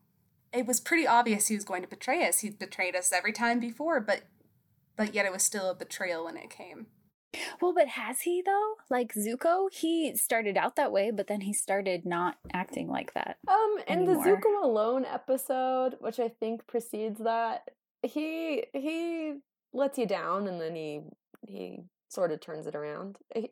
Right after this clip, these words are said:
Speaker 3: he's constantly
Speaker 2: Well, but
Speaker 3: making big mistakes and then
Speaker 2: Yeah.
Speaker 3: taking little
Speaker 2: Well
Speaker 3: steps forward.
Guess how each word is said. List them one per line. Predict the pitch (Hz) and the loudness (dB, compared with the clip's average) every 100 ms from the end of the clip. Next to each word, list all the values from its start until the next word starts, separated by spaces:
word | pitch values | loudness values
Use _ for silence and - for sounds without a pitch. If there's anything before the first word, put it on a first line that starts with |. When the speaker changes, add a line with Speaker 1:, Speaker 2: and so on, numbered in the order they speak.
| - | -8
Speaker 3:
he's | 240 311 294 | -4 -2 -2
constantly | 285 302 330 254 | 0 2 4 4
Speaker 2:
Well, | 226 | 4
but | |
Speaker 3:
making | 190 196 180 | 0 -2 -6
big | 151 151 | -6 -6
mistakes | - - - - - - _ - _ _ _ - | -8 -8 -6 -8 -10 -16 _ -20 _ _ _ -2
and | 190 196 | 2 4
then | |
Speaker 2:
Yeah. | 190 165 | 4 4
Speaker 3:
taking | 214 202 | 2 2
little | 180 180 170 | 4 6 4
Speaker 2:
Well | |
Speaker 3:
steps | 175 143 - | 4 0 -4
forward. | - 131 - - | -4 -4 -4 -6